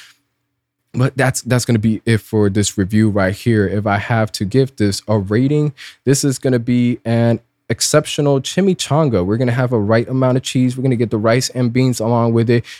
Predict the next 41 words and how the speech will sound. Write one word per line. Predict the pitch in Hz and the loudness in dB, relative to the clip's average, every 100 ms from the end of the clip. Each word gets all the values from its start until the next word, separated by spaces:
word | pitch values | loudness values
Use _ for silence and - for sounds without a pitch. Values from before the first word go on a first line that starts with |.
| - | 0
And, | 143 160 156 131 | 2 4 0 -2
you | 185 | 0
know, | 127 107 | 2 0
just | - 202 - | -2 -4 -2
off | 170 170 - | -2 -2 -2
the | 135 | -4
hook | - 170 160 | 0 -2 -2
and | 151 135 | -2 0
with | 135 | 0
the | 131 | -2
chimes | 113 - 156 151 143 | -4 -2 0 0 0
that | 131 120 | 0 0
I've | 113 135 123 | 0 -2 -2
just, | 131 123 - - | -2 -2 -4 -6
you | 180 | -2
know, | 98 | 0
favored | 95 - 127 147 131 117 110 | 0 -4 -2 0 0 0 -2
in | - 135 135 | -2 0 2
this, | 101 92 - | 0 -6 -6
in | 139 123 | -2 0
the, | |
in | 110 110 | 0 0
the | 120 | 0
instrumental | 117 - 87 123 123 165 160 - 90 | -2 -4 -4 -2 0 0 -2 -4 -4
on | 98 95 | -2 -2
here, | 92 92 87 - _ | -2 -4 -4 -8 _
in | 240 | 0
the | 202 170 | 0 0
instrumental | 131 - 113 107 - 107 | -2 0 0 0 -2 0
right | 95 92 | 0 0
here, | - 104 - - - | 0 -2 -2 -10 -8
we're | 170 - | -4 0
also | 160 - 156 | 0 0 -2
gonna | 139 131 | 0 -2
throw | - 127 123 | 0 0 0
in | |
some | 120 127 107 | 0 0 2
guacamole | 113 110 113 107 104 95 90 | 2 2 2 0 2 0 0
with | 104 92 | -2 -4
the | - | -2
meal. | 95 95 90 85 | 0 2 0 -4